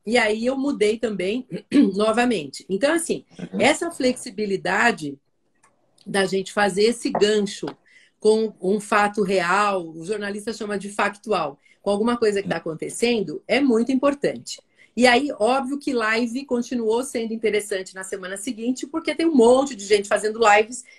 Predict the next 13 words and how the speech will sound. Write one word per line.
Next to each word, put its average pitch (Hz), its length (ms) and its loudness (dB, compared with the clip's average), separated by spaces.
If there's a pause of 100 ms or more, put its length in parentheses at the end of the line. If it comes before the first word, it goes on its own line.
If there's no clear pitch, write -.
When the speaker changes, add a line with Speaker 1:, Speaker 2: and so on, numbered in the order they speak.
Speaker 1:
e 220 80 -2
sempre 226 280 0
é 220 40 0
uma 233 100 0
informação. 233 640 -2 (160)
Só 220 200 -2
que 226 100 0
ela 233 100 2
é 240 60 2
menos 247 420 2
temporal 254 840 2 (340)
do 262 220 -2
que 226 320 0